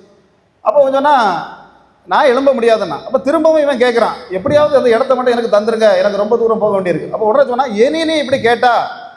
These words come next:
உன்னை அந்த இடத்துலயே நான் கீழே கடத்திடுவேன்" அப்படின்னு. அப்ப இவன் மொ-, முதல்ல பயப்படல, "பார்த்துருவோம்"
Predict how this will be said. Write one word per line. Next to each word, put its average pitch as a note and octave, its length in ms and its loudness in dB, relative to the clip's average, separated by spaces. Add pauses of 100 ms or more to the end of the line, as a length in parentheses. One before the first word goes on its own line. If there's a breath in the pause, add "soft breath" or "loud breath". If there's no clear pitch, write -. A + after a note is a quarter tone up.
உன்னை A#3+ 220 0
அந்த B3+ 140 2
இடத்துலயே C4+ 460 2
நான் C4+ 160 -6
கீழே B3+ 180 2
கடத்திடுவேன்" G3+ 560 -4 (320)
அப்படின்னு. F3+ 340 -2 (100)
அப்ப D#4 180 0
இவன் D4 280 2
மொ-, A3+ 140 -6
முதல்ல D4 240 2 (100)
பயப்படல, A#3+ 380 2 (460)
"பார்த்துருவோம்" B3+ 540 2